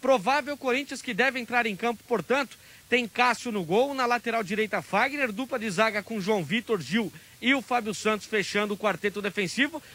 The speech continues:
Meio de campo com quatro jogadores, um pouco mais de pegada na marcação com Duqueiroz e Paulinho, Renato Augusto e Juliano, o William e Roger Guedes. Essa é a provável escalação do Corinthians,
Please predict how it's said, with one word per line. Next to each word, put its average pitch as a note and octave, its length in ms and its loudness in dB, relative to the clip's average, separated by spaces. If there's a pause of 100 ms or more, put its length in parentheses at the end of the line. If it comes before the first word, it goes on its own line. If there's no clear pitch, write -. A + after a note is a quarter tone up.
(100)
Meio C#4 160 2
de A#3+ 140 -2
campo C#4 240 0
com D4 200 0
quatro C#4 440 2
jogadores, G#3+ 600 2
um F#3+ 100 -2
pouco B3 320 0
mais A#3 220 0
de A3 60 -6
pegada A3 460 2
na A3 100 0
marcação G#3 540 0
com G#3+ 200 -2
Duqueiroz G3+ 760 2
e G3 60 -4
Paulinho, A3+ 560 0 (300)
Renato B3+ 460 2
Augusto A3 380 -2
e G#3+ 40 -2
Juliano, A#3+ 520 0 (200)
o C4+ 140 2
William C4 260 4
e B3 80 0
Roger A3 340 2
Guedes. G3+ 380 0
Essa A#3 260 0
é - 20 2
a A3 40 0
provável A3 540 2
escalação A3 540 0
do G#3+ 60 -8
Corinthians, A#3+ 500 0